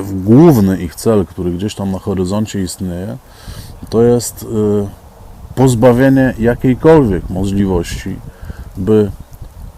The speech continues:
obywatel, nie będący funkcjonariuszem państwowym bądź żołnierzem, miał dostęp do jakiejkolwiek broni.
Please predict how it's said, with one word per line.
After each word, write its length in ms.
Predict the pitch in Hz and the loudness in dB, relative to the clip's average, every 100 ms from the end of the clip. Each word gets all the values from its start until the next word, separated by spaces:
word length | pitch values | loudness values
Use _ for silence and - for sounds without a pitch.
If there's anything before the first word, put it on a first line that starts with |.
| - - - - | -20 -20 -20 -4
obywatel, 840 | 113 104 107 104 120 117 101 110 123 117 98 | 2 2 2 2 2 0 -4 -4 -6 -8 -4
nie 100 | 98 | -2
będący 500 | 104 104 123 123 107 | 0 2 2 0 -4
funkcjonariuszem 840 | 120 101 - 110 98 120 - 101 | -2 -4 -2 -2 0 0 -2 -4
państwowym 640 | 98 92 - 117 110 98 | -2 -6 -4 0 0 0
bądź 200 | 92 98 | 0 -2
żołnierzem, 640 | 87 101 104 98 85 95 110 - - - - - - - - | -2 0 0 0 -2 -8 -10 -16 -20 -20 -20 -20 -20 -12 0
miał 400 | 107 117 123 110 - | 4 6 6 2 -10
dostęp 640 | 92 101 104 - 107 101 - - - | -2 0 0 -2 -2 -2 -8 -20 -12
do 300 | 87 101 101 | -4 -2 -2
jakiejkolwiek 880 | 110 110 117 - 113 - 120 107 104 | 0 0 0 -2 -2 0 0 0 -2
broni. 340 | 101 92 85 | -2 -2 -2